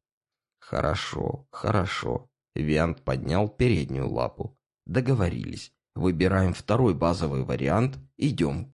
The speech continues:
точке выхода. Будем надеяться, что другая реальность позволит нам уйти еще до начала ядерной войны.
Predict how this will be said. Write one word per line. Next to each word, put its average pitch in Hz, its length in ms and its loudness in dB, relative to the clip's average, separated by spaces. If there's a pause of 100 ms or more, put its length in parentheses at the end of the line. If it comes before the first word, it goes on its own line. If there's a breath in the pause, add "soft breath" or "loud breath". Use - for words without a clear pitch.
точке 64 380 -2
выхода. 58 580 -4 (420 loud breath)
Будем 87 460 2
надеяться, 78 680 2
что - 220 -4
другая 71 460 0
реальность 67 580 -2
позволит 67 600 -4
нам 69 200 -2
уйти 71 300 -4
еще 67 260 -2
до 95 260 0
начала 69 460 -4
ядерной 64 640 -4
войны. - 500 -6